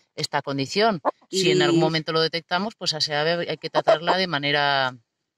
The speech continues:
Speaker 1: correctiva, curativa, no de manera preventiva.
Speaker 2: Claro.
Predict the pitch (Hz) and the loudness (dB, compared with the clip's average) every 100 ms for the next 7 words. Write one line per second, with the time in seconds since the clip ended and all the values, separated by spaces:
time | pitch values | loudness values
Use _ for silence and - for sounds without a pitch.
0 | _ _ 151 139 - 151 147 156 143 170 | _ _ -2 -2 0 0 0 0 -2 0
1 | 180 208 226 202 147 147 143 139 131 131 | 0 2 2 2 2 2 2 2 0 0
2 | 143 151 240 240 123 110 - 185 151 147 | -4 -2 0 0 0 -4 -8 -4 -2 -4